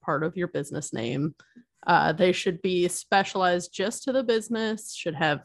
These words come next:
the business information on it. And with that in regards, you should only treat it like a business page. So I think there's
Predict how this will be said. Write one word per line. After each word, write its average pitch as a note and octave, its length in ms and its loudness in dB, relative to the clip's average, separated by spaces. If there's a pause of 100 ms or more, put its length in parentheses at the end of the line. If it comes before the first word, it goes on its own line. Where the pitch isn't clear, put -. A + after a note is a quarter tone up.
(140)
the D#3+ 80 4
business D#3+ 420 -2
information G#3+ 720 2
on A#3 240 2
it. A#3 260 -2 (640)
And A#3 480 2 (600)
with F#3+ 260 0
that F3+ 240 2
in F3+ 120 -2
regards, F3 560 2 (100)
you E3+ 260 -6
should - 400 -6
only F#3 340 4
treat F#3 320 0
it - 180 -2
like D3 280 -4
a E3+ 60 -2
business - 480 -8
page. - 500 -6 (220)
So G3 200 4
I G3 80 8
think C#4 220 6
there's A#3 340 8